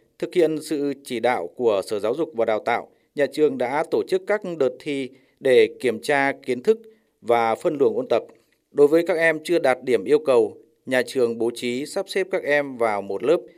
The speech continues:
để các thầy cô giáo có phương pháp ôn tập, bồi dưỡng, bổ sung kiến thức để các em có đầy đủ kiến thức, vững vàng bước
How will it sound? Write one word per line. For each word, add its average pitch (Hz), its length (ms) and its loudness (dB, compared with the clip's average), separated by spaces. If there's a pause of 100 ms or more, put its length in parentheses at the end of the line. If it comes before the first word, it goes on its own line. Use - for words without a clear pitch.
(120)
để 127 320 6
các 160 140 -4
thầy 123 200 2
cô 139 120 -2
giáo 113 400 0
có 98 200 0
phương 156 240 -4
pháp 185 200 -4
ôn 131 220 2
tập, 120 140 0 (100)
bồi 113 200 2
dưỡng, 127 280 -4 (280)
bổ 131 160 0
sung 165 220 -2
kiến 147 200 0
thức 220 160 2 (320)
để 98 240 2
các 123 80 -6
em 143 240 0
có 117 200 2
đầy 139 220 0
đủ 113 240 -4
kiến 117 180 -6
thức, 202 140 0 (420)
vững 165 220 -4
vàng 123 320 0
bước 160 160 -4